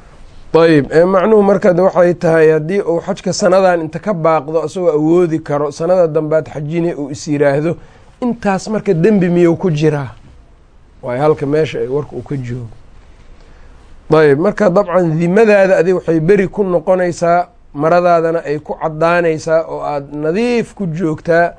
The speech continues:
inaad iska dedejisid. "Fastabiqul khayraatna" Ilaahay waa yidhi subxaanahu wa tacaala. Haddana go-, xajkii waajibkiisi ma soo noqnoqonaa? Maya buu ku leeyahayoo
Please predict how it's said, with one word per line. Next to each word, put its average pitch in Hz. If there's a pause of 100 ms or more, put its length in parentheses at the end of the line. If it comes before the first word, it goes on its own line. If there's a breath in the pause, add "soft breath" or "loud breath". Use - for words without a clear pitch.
(520 soft breath)
inaad 170
iska 160
dedejisid. 127 (600)
"Fastabiqul 160
khayraatna" 151
Ilaahay 147
waa 147
yidhi 127 (160)
subxaanahu 131
wa 123
tacaala. 123 (2000 loud breath)
Haddana 175
go-, 180 (180)
xajkii -
waajibkiisi 175
ma 165
soo 190
noqnoqonaa? 165
Maya 202
buu 185
ku -
leeyahayoo 170